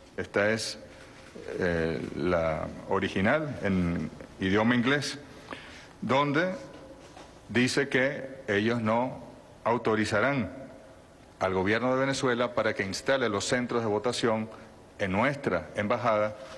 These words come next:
y en nuestros consulados en Canadá. En Canadá hay inscritos en el registro electoral venezolano cinco mil veintisiete compatriotas en las ciudades,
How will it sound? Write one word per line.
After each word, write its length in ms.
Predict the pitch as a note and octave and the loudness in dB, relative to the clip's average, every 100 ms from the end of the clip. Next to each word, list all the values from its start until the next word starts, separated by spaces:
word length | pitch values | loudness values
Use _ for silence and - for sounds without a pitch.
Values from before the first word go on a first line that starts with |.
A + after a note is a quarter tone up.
| - - | -16 -12
y 120 | - G2+ | -2 0
en 80 | |
nuestros 400 | G2 B2 C3+ G#2+ | 2 0 0 -2
consulados 840 | F#2 G#2+ - G#2 G2+ G#2 G#2 - - - - | 0 -2 2 2 4 2 -2 -6 -10 -12 -4
en 140 | G2 | -2
Canadá. 400 | F2 D#2+ D#2 D2 - - - - - - | 0 0 0 -4 -10 -20 -18 -18 -14 -2
En 100 | A2+ | 0
Canadá 500 | G#2+ A#2 B2 C#3+ D3+ | 2 4 4 4 2
hay 280 | D3+ D#3+ D#3 - - - | 2 0 -6 -14 -16 -4
inscritos 640 | C3 A#2+ - D3 D3+ A2 | -2 0 2 2 2 0
en 80 | A2 | 2
el 60 | G#2+ | 2
registro 720 | G#2+ C3 C3 C3+ C3 A#2+ - | 2 2 2 2 2 0 0
electoral 520 | A2 G#2+ - G#2+ C3 | 0 0 2 2 2
venezolano 640 | B2+ C3 C3 C3 B2+ C3 C3 - - - | 2 0 2 2 2 0 -4 -8 -16 -16
cinco 500 | - - C3+ C#3 B2+ | -10 -2 2 2 2
mil 240 | B2+ D#3+ E3 | 2 2 2
veintisiete 600 | D3 C#3 A2 C#3 C3 C3+ | 0 0 0 2 2 0
compatriotas 760 | A#2+ G#2+ F#2+ G#2 F2+ D2+ - - - - - - - - - - - - | 0 0 2 0 0 -4 -10 -14 -20 -20 -20 -20 -20 -20 -20 -20 -8 0
en 140 | A2 | 2
las 120 | G#2+ | 2
ciudades, 640 | - G2+ A2 A#2+ A#2+ - | 2 4 4 2 -2 -6